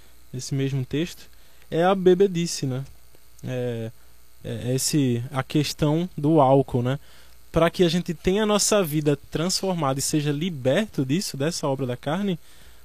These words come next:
somente andando no Espírito, andando com o Senhor. Um relacionamento com Jesus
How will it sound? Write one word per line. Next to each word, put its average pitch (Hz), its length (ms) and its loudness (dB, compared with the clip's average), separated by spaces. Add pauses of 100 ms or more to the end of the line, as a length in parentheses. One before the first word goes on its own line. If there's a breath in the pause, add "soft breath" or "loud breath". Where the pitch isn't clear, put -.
(120)
somente 156 760 -2
andando 143 600 -2
no 143 100 -6
Espírito, - 480 -6 (800)
andando 139 540 0
com 151 140 0
o - 20 0
Senhor. 139 260 0
Um 139 60 0
relacionamento 160 800 2
com 185 180 0
Jesus 170 560 2